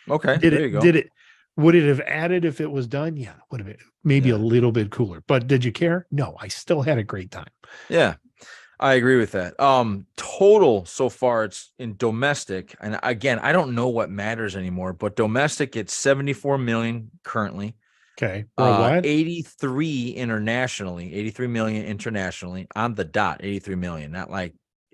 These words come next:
Speaker 2: Okay, so yeah,
Speaker 1: Yeah.
Speaker 2: you're in sequel range for sure.
Speaker 1: Yeah, worldwide's one fifty-seven. I looked up what the, how much
Speaker 2: Yeah.
Speaker 1: it cost. It cost one fifty-one,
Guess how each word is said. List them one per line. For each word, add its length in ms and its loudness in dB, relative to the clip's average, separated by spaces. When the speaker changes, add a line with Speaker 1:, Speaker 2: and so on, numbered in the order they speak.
Speaker 2:
Okay, 300 0
so 220 -2
yeah, 160 6
Speaker 1:
Yeah. 80 6
Speaker 2:
you're 160 6
in 80 2
sequel 380 -2
range 280 -8
for 140 -2
sure. 400 -6
Speaker 1:
Yeah, 260 0
worldwide's 840 4
one 240 2
fifty-seven. 680 -2
I 80 -2
looked 260 -2
up 140 -2
what 140 -6
the, 80 -8
how 160 -4
much 180 -4
Speaker 2:
Yeah. 200 2
Speaker 1:
it 40 0
cost. 500 0
It 140 -14
cost 320 -2
one 240 -2
fifty-one, 920 -6